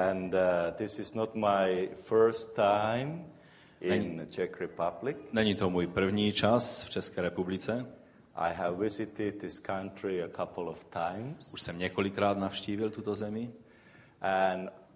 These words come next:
Speaker 1: every time I have felt so good to come here.
Speaker 2: A pokaždé, co tady přijdu, tak jsem to vnímal velice pozitivně.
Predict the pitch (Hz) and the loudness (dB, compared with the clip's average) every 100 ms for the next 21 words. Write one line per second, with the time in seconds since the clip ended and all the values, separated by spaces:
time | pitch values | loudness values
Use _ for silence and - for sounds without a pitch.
0 | - 110 123 120 123 120 117 110 110 110 | -2 6 8 8 2 4 6 8 8 4
1 | 90 90 90 87 - 113 107 104 - 110 | 2 0 0 -8 -4 0 0 0 0 0
2 | 101 107 113 107 - 98 - 92 87 - | 0 -2 -6 -6 -6 -10 -6 -6 -6 -8
3 | 90 71 65 - 110 107 107 107 101 - | -8 -6 -10 -4 6 8 10 8 6 4
4 | 92 95 92 - - 104 113 110 107 - | 2 2 2 0 0 2 2 4 2 2
5 | 113 107 110 104 104 98 92 95 95 117 | -2 2 2 4 4 4 6 4 2 0
6 | 95 90 90 80 78 | 0 0 -4 -8 -10